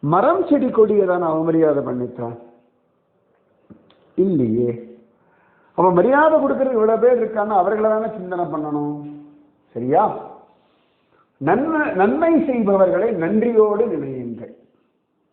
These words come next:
நன்மை செய்பவைகளை நன்றியோடு கொண்டாடுங்கள். இப்ப தீபாவளியின் பொழுது நான், நாளை சின்ன பிள்ளையா இருக்கும் பொழுது நிறைய பட்டாசுலாம் வாங்க மாட்டோம், கொஞ்சம் தான் வாங்குவோம்.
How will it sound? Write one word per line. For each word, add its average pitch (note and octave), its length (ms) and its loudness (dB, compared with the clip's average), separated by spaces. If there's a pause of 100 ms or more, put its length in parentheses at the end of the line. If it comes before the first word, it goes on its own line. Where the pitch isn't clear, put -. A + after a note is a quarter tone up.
(100)
நன்மை F3+ 380 0
செய்பவைகளை G3+ 800 0 (500)
நன்றியோடு F#3+ 1080 2 (880)
கொண்டாடுங்கள். E3+ 760 -6 (1700)
இப்ப C3+ 200 0
தீபாவளியின் D#3+ 680 0
பொழுது C#3+ 240 -4
நான், A#2 420 -10
நாளை D#3+ 320 0
சின்ன E3+ 180 -4
பிள்ளையா D3 280 -2
இருக்கும் A#2 240 -8
பொழுது C3+ 240 -6 (540)
நிறைய A3 240 2
பட்டாசுலாம் F#3+ 600 0
வாங்க D#3 160 -2
மாட்டோம், C3+ 240 -8
கொஞ்சம் E3 240 -2
தான் G3+ 200 0
வாங்குவோம். D3 360 -4